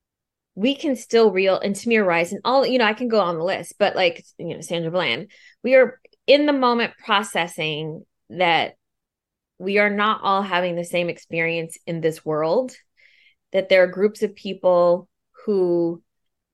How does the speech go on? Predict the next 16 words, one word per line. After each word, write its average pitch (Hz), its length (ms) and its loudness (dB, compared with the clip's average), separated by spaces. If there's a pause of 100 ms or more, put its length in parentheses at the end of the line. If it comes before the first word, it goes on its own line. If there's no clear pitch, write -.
experience 208 440 0
this 185 220 -10
all 190 180 2
the 175 120 0
time, 165 760 -4
and 185 140 -4
they've 175 260 2 (120)
been, 170 800 -2 (580)
they've 196 240 0
had 208 400 -2
to 196 180 -6
feel 202 480 2
like 165 260 -2
they 170 160 2
are 156 140 -4
covering 165 760 -6